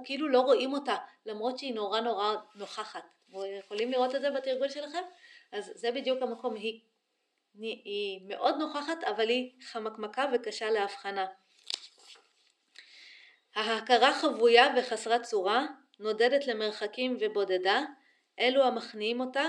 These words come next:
משוחררים מכבליו של מרה." בסדר? אז, אה, כן, שוב, אנחנו, כשאנחנו לא מסתכלים עליה, אנחנו לא רואים אותה, ואנחנו רואים איך היא נודדת למרחקים, ואיך היא מספרת לנו סיפורים,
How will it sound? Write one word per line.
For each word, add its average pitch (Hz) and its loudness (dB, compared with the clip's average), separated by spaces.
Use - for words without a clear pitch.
משוחררים 220 -4
מכבליו 208 0
של 196 -6
מרה." 185 -4
בסדר? 254 -4
אז, 190 -6
אה, 202 4
כן, 226 -6
שוב, 233 0
אנחנו, 202 -4
כשאנחנו 214 -2
לא 226 4
מסתכלים 247 0
עליה, 214 6
אנחנו 214 -4
לא 220 4
רואים 226 4
אותה, 277 0
ואנחנו 214 -2
רואים 233 0
איך 226 -6
היא 226 -4
נודדת 214 -2
למרחקים, 208 -4
ואיך 208 -4
היא 208 -6
מספרת 214 -6
לנו 208 -4
סיפורים, 247 2